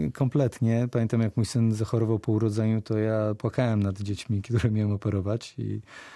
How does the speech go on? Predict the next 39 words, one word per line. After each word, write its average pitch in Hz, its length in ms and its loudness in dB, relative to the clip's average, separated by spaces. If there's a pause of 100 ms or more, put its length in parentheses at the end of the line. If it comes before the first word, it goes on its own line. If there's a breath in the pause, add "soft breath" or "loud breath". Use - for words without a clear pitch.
(220 loud breath)
kiedyś 110 260 2
profesor 113 300 0
Sagan 123 300 2
powiedział: 110 260 2
„No 107 80 2
ale 107 160 2
kto - 180 -2
będzie 120 240 2
to 123 120 0
nie 117 120 4
robił 117 160 2
jak 117 200 0
my, 127 300 2
jak 113 200 -6
nie 117 80 4
my?” 95 260 0
No 117 180 -4
i 131 100 -2
tak, 123 200 -6 (300)
tak 113 200 -4
mnie 120 140 4
to 117 100 0
przełamały 110 480 2
te 107 100 -6
słowa. 123 400 -4 (1000 loud breath)
E, 123 200 2
i - 200 -2
rzeczywiście 131 640 0
z - 80 -8
tego 135 160 0
jestem 123 260 2
dumny, 131 280 4
że 120 120 2
umiałem 120 460 4
wyjść 123 440 0
poza 113 300 0
ten 110 300 2
biały 104 260 2
kitel. 90 420 -8